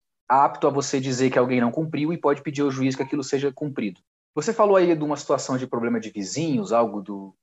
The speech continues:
do direito civil, do direito de vizinhança, e eu fico me perguntando aqui em quais áreas é possível conciliar, em que áreas do direito é possível haver conciliação?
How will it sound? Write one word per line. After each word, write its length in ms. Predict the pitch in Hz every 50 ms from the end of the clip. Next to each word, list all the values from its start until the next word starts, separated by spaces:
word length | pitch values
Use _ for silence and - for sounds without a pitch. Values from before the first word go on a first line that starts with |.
| _ _ _ _
do 60 | 113
direito 300 | 107 113 110 117 113 113 -
civil, 440 | - - 92 87 110 131 143 131
do 100 | 107 107
direito 300 | 98 110 107 113 107 -
de 80 | - -
vizinhança, 720 | 98 113 110 98 107 101 104 120 151 156 135 107 - 123
e 20 |
eu 80 | 123 127
fico 220 | - 170 170 175
me 60 | 165 160
perguntando 500 | 165 160 151 151 147 135 147 143 143 135
aqui 320 | 127 - - 165 180 175
em 100 | 175 180
quais 400 | 180 - - 214 220 214 165 135
áreas 520 | 151 160 185 190 190 196 190 190 - - -
é 80 | 156
possível 560 | 156 156 - 143 - - 170 165 156 160 156 151
conciliar, 640 | 156 165 151 156 - - 151 123 110 104 104 107
em 80 | 117 120
que 160 | - - 185
áreas 280 | 160 165 175 175 180 165
do 80 | 156
direito 560 | 156 147 151 135 135 139 147 151 156 - 185 180 - _ _ _ _ _ _ _ _ _
é 80 | - -
possível 580 | 135 - 151 151 - - 151 165 156 165 160 160
haver 500 | - 143 147 131 117 131 147 165 156 - -
conciliação? 840 | - - 160 156 - - 165 165 160 147 156 - - 127 113 113 113